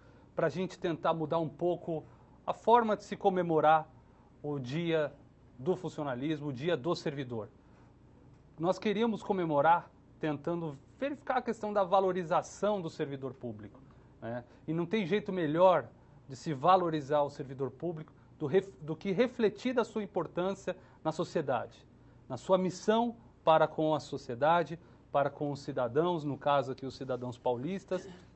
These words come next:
mas nós estamos falando dos cidadãos em geral, seja de que estado for, da nossa federação. E nós,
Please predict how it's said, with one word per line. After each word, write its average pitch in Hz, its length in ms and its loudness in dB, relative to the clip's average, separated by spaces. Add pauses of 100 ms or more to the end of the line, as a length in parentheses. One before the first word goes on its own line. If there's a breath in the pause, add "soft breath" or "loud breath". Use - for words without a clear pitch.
(460)
mas 160 240 4
nós 160 180 0
estamos 160 300 -6
falando 147 480 -2 (300 loud breath)
dos 135 160 -8
cidadãos 127 640 -8 (300 loud breath)
em 123 140 -8
geral, 120 420 0
seja 117 540 -10 (380 loud breath)
de 117 180 -12
que - 160 -14
estado 113 340 -4 (140)
for, 127 260 -6 (300)
da 120 180 -6
nossa 117 480 -6 (140)
federação. 113 580 -8 (1500 loud breath)
E 175 60 -4
nós, 185 440 6